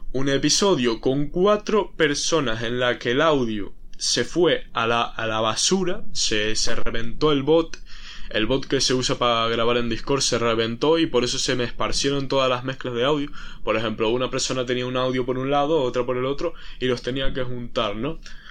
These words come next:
Un jodido desastre. Estuve un día completo para editarlo, para sacar los clips y para hacer las miniaturas y demás. Todo eso lo, lo voy automatizando ya un poco y cada vez me, me toma menos tiempo.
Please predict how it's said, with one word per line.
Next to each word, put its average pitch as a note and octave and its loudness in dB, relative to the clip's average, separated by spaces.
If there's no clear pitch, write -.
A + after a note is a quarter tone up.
Un A#2 -4
jodido D#3 4
desastre. C3 0
Estuve D3+ 0
un D#3 -2
día F3 2
completo F3 0
para G2+ 2
editarlo, D3 0
para G2+ -2
sacar A#2+ 0
los A#2 -2
clips E3 0
y B2 0
para A#2 2
hacer A2+ -2
las G#2 -4
miniaturas A#2+ -2
y A2 0
demás. A#2+ 0
Todo C#3 4
eso D3+ 0
lo, C3+ 0
lo B2+ 2
voy C#3 4
automatizando B2 0
ya B2 4
un A#2 -2
poco C3 0
y C3 -2
cada A#2+ 2
vez B2 2
me, B2 0
me A2 -2
toma A#2 0
menos A#2 -2
tiempo. G#2 -4